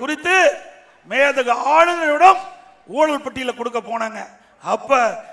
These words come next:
மரியாதைக்குரிய பெரியவர்கள் தோழர் பி ராமமூர்த்தி அவர்களும் தோழர் கல்யாண சுந்தரலாவும் பொன்மனச்செம்மல் புரட்சி தலைவர் எம் ஜி ஆரோடு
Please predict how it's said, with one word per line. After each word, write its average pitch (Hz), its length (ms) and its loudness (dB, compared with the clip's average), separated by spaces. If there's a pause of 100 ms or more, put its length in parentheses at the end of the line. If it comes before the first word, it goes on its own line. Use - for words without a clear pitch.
(220)
மரியாதைக்குரிய 277 840 -2 (1400)
பெரியவர்கள் 240 540 0 (240)
தோழர் 269 360 0 (300)
பி 247 100 -10 (180)
ராமமூர்த்தி 294 640 0 (260)
அவர்களும் 262 380 2 (400)
தோழர் 254 380 -2
கல்யாண 339 360 4 (180)
சுந்தரலாவும் 285 640 -2 (280)
பொன்மனச்செம்மல் 277 720 0
புரட்சி 285 300 0 (120)
தலைவர் 269 320 2
எம் 277 140 -6
ஜி 294 140 6
ஆரோடு 339 280 6